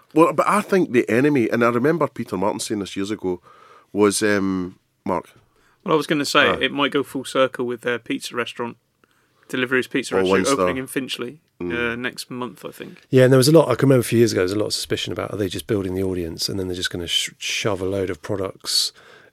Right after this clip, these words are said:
Speaker 3: into the system that they own and operate, which sort of speaks to that point, but so you just got to have a very strong brand, I think. The very,
Speaker 1: What
Speaker 3: the Q S R brands love
Speaker 1: Mm.
Speaker 3: it, and it's working for
Speaker 2: I,
Speaker 3: them, you
Speaker 2: I
Speaker 3: can
Speaker 2: think,
Speaker 3: see.
Speaker 2: I think you've also got to have a brand that's not,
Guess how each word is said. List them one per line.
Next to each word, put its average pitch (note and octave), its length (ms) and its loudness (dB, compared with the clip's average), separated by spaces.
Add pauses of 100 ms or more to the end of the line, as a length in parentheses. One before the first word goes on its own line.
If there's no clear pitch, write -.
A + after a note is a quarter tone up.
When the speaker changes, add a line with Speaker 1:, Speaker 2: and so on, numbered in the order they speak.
Speaker 3:
into G2+ 240 -4
the F2+ 100 -10
system F#2 440 -4
that - 180 -8
they G2 180 -2
own F#2+ 200 -4
and F#2+ 100 -4
operate, F#2 460 -6
which - 180 -6
sort - 140 -6
of - 40 -4
speaks A2+ 320 -4
to - 100 -8
that - 120 -10
point, G#2 320 -4
but - 180 -8 (640)
so - 180 -6
you G2 60 -6
just G2 180 -4
got A#2+ 100 0
to - 60 -12
have G2 140 -6
a F#2+ 60 -6
very F#2 240 -4
strong F2+ 280 -8
brand, F2 260 -8
I E2 40 -14
think. F2 200 -14 (220)
The A#2 60 -8
very, C#3 160 6
Speaker 1:
What C#3 120 -2
Speaker 3:
the A#2+ 100 -4
Q D#3+ 200 4
S - 120 0
R A#2+ 160 2
brands G#2 360 -8
love G#2+ 160 0
Speaker 1:
Mm. E2 80 -2
Speaker 3:
it, - 160 -10
and F#2+ 100 -8
it's - 140 -6
working G#2+ 340 -4
for - 80 -8
Speaker 2:
I, - 40 0
Speaker 3:
them, - 100 -6
you - 40 -6
Speaker 2:
I A3+ 40 -4
Speaker 3:
can D3+ 80 -6
Speaker 2:
think, D4+ 120 -6
Speaker 3:
see. G#3 80 -2
Speaker 2:
I G3 60 0
think C4+ 140 -4
you've G3 100 0
also G3 220 -2
got D3+ 80 -2
to D3+ 40 0
have C3 80 -4
a B2+ 40 -6
brand B2+ 280 0
that's C#3+ 160 -10
not, D3 220 -6